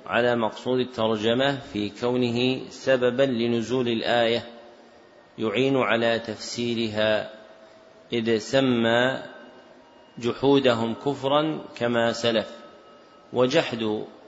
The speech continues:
بقية الأسماء والصفات كجحد الرحمن، لأن الباب واحد. نعم.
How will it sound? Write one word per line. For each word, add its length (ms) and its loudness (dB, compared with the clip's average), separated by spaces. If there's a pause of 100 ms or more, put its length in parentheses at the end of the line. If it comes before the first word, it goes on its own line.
(400)
بقية 540 0
الأسماء 580 0
والصفات 640 -2
كجحد 500 -2
الرحمن، 640 0
لأن 340 2
الباب 680 0
واحد. 800 0 (880)
نعم. 260 -4